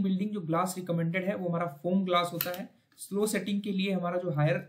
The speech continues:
component होना चाहिए वो डाई कैल्शियम silicate होगा, जिससे हमारी setting time जो होगा वो delay हो जाता है, सेटिंग जो होगी वो धीरे धीरे होगी।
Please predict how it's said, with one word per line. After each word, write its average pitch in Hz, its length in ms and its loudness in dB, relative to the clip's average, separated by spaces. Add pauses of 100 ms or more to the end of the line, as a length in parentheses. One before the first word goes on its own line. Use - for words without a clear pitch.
component 190 540 0
होना 170 180 -2
चाहिए 185 260 -6
वो 185 200 -6
डाई 147 180 4
कैल्शियम 175 400 -2
silicate 160 400 -4
होगा, 165 320 -8
जिससे 165 200 -6
हमारी 165 220 -2
setting 185 400 -4
time 170 240 -2
जो 170 100 -6
होगा 156 160 -6
वो 180 160 -4
delay 147 260 4
हो 175 80 0
जाता 151 220 -4
है, 180 60 -10
सेटिंग 151 520 -6
जो 156 80 -2
होगी 160 160 -2
वो 175 120 -2
धीरे 139 260 0
धीरे 160 180 0
होगी। 139 360 -2